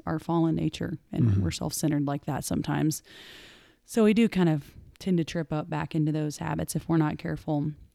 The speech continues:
Speaker 1: So before we jump into some,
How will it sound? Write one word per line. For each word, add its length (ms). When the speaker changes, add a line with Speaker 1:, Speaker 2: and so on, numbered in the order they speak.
Speaker 1:
So 400
before 300
we 300
jump 280
into 540
some, 460